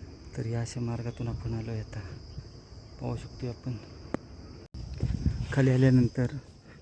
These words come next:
प्रथम पहिल्यांदा एक असं हे लेणं पाहायला भेटत आहे. पहिलं लेणं पाहून झालं आपलं. आता, आता इतर लेणी पाहिला. भारतीय पुरातत्व खात्याच्या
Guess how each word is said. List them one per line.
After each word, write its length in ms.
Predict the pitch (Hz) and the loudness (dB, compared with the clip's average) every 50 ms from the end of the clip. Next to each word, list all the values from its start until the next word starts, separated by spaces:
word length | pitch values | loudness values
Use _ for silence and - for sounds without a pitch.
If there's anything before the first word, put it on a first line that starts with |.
| - - | -14 -6
प्रथम 300 | - 123 - - 143 143 | -6 -6 0 6 6 6
पहिल्यांदा 500 | 147 - 160 147 131 131 123 131 131 123 | 8 8 8 8 8 8 8 8 8 8
एक 260 | 120 139 135 131 - | 8 8 8 8 6
असं 300 | 120 107 - - 135 139 139 - - - - - - - - - - - - | 2 0 2 2 2 2 2 0 -4 -12 -16 -16 -16 -16 -18 -18 -10 -2 0
हे 140 | 131 123 120 | 2 6 6
लेणं 240 | 127 123 123 123 | 10 10 10 10
पाहायला 300 | 117 - 123 117 110 120 | 8 6 2 2 4 4
भेटत 320 | 110 117 117 - 123 110 - | 2 2 2 2 0 0 2
आहे. 180 | 120 117 110 95 - - - - - - - - - - - - - - - - - - - | 2 0 0 -2 -4 -8 -12 -16 -12 -12 -10 -10 -10 -12 -16 -16 -16 -16 -14 -14 -12 -2 4
पहिलं 240 | 131 131 117 117 123 | 6 6 6 6 6
लेणं 220 | 120 123 123 127 | 8 8 8 8
पाहून 280 | 123 - 131 123 123 123 | 6 6 6 6 8 8
झालं 200 | 120 120 113 110 | 8 8 6 4
आपलं. 260 | 120 - - 117 120 | 4 2 2 2 2
आता, 200 | 127 123 - 127 | 2 2 0 -2
आता 1600 | 139 135 - - - - - - - - - - - - - - - - - - - - - - - - - - - - - 127 135 - | -2 -2 -4 -6 -8 -6 -6 -6 -6 -8 -14 -16 -16 -16 -16 -16 -16 -14 -14 -14 -14 -14 -14 -14 -14 -16 -16 -16 -14 -8 -6 -6 -6 -6
इतर 260 | 143 - - - 135 127 | -8 -2 0 2 2 4
लेणी 260 | 123 123 123 117 135 | 6 6 6 6 6
पाहिला. 360 | - 131 117 107 104 127 139 131 - - - - - - - - - - - | 4 4 2 2 2 2 0 -2 -4 -8 -10 -12 -12 -12 -12 -12 -12 -10 -2
भारतीय 360 | - 120 117 113 - - 131 123 | 0 0 0 0 0 -2 -4 -4
पुरातत्व 480 | - - 127 123 117 123 117 - 123 117 - | -2 -2 0 0 0 -2 -4 -4 -4 -4 -4
खात्याच्या 420 | 127 117 - 123 113 - - 127 | -6 -6 -6 -8 -8 -6 -4 -4